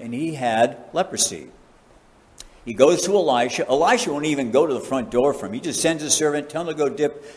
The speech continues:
in the Jordan seven times. And Naaman's all upset. He says, "He didn't even come out and talk to me."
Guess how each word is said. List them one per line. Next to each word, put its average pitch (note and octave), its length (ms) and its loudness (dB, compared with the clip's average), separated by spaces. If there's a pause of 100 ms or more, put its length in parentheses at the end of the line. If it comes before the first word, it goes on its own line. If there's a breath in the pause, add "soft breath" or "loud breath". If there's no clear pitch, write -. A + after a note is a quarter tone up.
in C#3 60 -12
the B2+ 80 -4
Jordan B2+ 340 2
seven A#2+ 340 0
times. F2+ 640 -10 (720 loud breath)
And D#3 320 2
Naaman's G#3 360 2
all C#3 220 2
upset. - 880 -2 (360)
He G#3+ 80 -6
says, A#3+ 200 0
"He B3 100 4
didn't B3 180 4
even A#3+ 180 0
come A3 100 0
out B3+ 160 2
and B3 60 -12
talk B3+ 320 -4
to C4+ 80 -2
me." G#2+ 320 -6